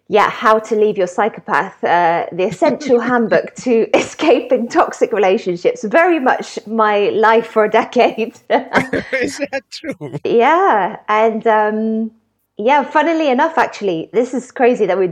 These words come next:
Speaker 1: doing this podcast at all because you did a, I'm being really good at not fangirling, by the way, here, because Mo, you did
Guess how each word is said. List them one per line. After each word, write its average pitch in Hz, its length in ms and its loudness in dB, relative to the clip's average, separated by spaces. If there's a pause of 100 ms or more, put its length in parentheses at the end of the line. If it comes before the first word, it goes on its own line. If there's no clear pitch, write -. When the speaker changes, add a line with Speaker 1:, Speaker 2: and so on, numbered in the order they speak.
Speaker 1:
doing 190 160 0
this 170 120 -6
podcast 165 440 -4
at - 160 -10
all 233 160 0
because 165 520 -6 (640)
you 226 500 -2
did 175 300 0 (200)
a, 180 640 -2
I'm 233 180 2
being 311 300 2
really 233 220 4
good - 180 2
at 175 100 0
not 208 220 0
fangirling, 165 640 0
by 139 120 -4
the 165 100 -4
way, 151 140 -2
here, 170 180 0
because 170 440 -10
Mo, 202 180 -2
you 185 360 0
did 196 320 0